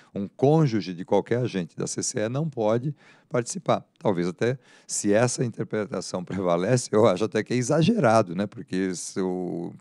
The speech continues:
pode ter um cônjuge de um agente que não tem nada a ver com aquele, aquela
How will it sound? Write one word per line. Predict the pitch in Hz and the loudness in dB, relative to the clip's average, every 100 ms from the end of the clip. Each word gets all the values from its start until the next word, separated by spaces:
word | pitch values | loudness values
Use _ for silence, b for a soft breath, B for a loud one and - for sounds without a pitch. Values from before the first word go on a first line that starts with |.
| - | -20
pode | - 98 87 | -2 -2 -2
ter | - | -4
um | 110 113 98 | -4 -4 -6
cônjuge | - 120 135 135 107 | -2 0 0 -4 -8
de | 120 | -8
um | 117 | -4
agente | 107 85 107 127 - - | -4 -2 -4 -6 -10 -10
que | 147 147 139 b b b b b | -4 -4 -6 b b b b b
não | 110 | -12
tem | 98 110 | -6 -6
nada | 107 107 139 175 127 | -4 -4 -4 -4 -6
a | |
ver | 87 92 120 | -6 -4 -6
com | - 135 | -6 -10
aquele, | 123 123 127 147 151 - _ _ | -10 -6 -4 -2 -4 -8 _ _
aquela | 98 - 107 113 135 139 - | -12 -8 -6 -4 -4 -6 -10